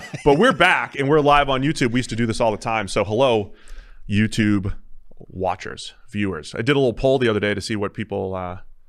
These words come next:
Speaker 2: how they like to consume the podcast.
Speaker 1: Oh, yeah? What did you learn?
Speaker 2: It was about thirty-five percent YouTube. Now, I maybe already knew that, but
Speaker 1: Hmm.
Speaker 2: there's a lot of people who like to listen to the audio and watch us.
Speaker 1: So you learned nothing.
Speaker 2: Either or. That was good. Just a good way to, to push the podcast. It was great. We got all sorts of new listeners. They promised they would,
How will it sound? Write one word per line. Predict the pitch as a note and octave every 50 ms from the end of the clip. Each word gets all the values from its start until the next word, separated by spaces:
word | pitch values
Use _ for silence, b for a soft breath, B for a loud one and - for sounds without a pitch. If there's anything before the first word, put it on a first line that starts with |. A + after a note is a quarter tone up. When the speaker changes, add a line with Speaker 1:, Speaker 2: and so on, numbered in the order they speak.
| - -
Speaker 2:
how | - B2+ B2
they | A#2 A#2
like | A#2+ A#2 A2+
to | - -
consume | B2 A2 - - D3+ D3
the | A#2+
podcast. | - F#2+ F2+ F#2 - F2+ E2+ - - - - -
Speaker 1:
Oh, | G#2+
yeah? | G#2+ A2+ A#2+ C#3+ - -
What | A2+ G#2
did | G2+ G2
you | G2+
learn? | G2 G#2+ G#2+ F2 -
Speaker 2:
It | C#3+
was | D#3+ E3+
about | G3 G3+ - -
thirty-five | - G#2+ G#2+ G2+ - G#2 G#2 -
percent | - G2+ - A2+ A2 A2
YouTube. | C#3+ - - - F2 - - - _ _ _ _ - - - -
Now, | A2 G#2
I | G2 G2
maybe | G2+ G#2+ G#2+ G#2 G#2 G2+
already | F#2+ F#2+ F2+ F2+ F2+
knew | G2+ B2
that, | C#3 G2 E2 F2+ - - _ _ _ _ _ _ _ _ _ -
but | - G#3 -
Speaker 1:
Hmm. | G3+
Speaker 2:
there's | E3 C3 C3 A#2+
a |
lot | D3 C3+ C#3 D3+
of | D3+
people | D#3+ D#3+ C#3 C#3
who | C3+
like | C#3 C3 C3
to | C3
listen | A#2 A#2 A#2+ C3+ C#3 - D3 C#3
to | C3+
the | B2+ C3
audio | C3 C3 C3+ C3+ C#3 C#3 C#3
and | - C3 C3+ C3+ C3+
watch | B2 A#2 B2+ D3+ D#3+ - -
us. | - - - - - -
Speaker 1:
So | - - G2+
you | F#2 F#2
learned | G2 F#2 F#2
nothing. | G2 A#2+ B2+ - - - -
Speaker 2:
Either | B2+ B2+ A#2+ A#2+ -
or. | - B2+ F#2 - - - _ _ _ _ _ _ _ _ _ _ -
That | - C#3+
was | D3 C#3
good. | - D3 G2+ - -
Just | - - C3+ -
a |
good | - A2
way | G2+ G2
to, | F#2 F2+ F2 - - -
to | - F2
push | - F#2+ - -
the | -
podcast. | - F2 E2+ F2 - - - -
It | -
was | - C3
great. | - - F3+ - - -
We | - A#2
got | A#2+ B2
all | B2 B2+
sorts | B2 - B2 A2+ -
of | A2+
new | A2 A2+ A2+
listeners. | A2 G#2 - - D#2+ D#2+ -
They | - G2+
promised | E2+ - - A2+ G#2+ G#2 G2 -
they | G#2
would, | G2 F#2+ F#2